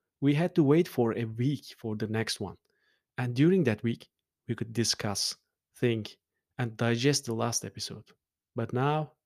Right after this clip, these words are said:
we are just watching and going on with the next one. And it takes only one sleepless night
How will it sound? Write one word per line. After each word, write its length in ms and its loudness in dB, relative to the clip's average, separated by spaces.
we 120 2
are 60 4
just 200 2
watching 520 0
and 180 -2
going 400 2
on 160 4
with 200 0
the 100 0
next 340 -2
one. 160 -8
And 140 -2
it 180 0
takes 400 2
only 300 6
one 280 4
sleepless 540 -2
night 280 -8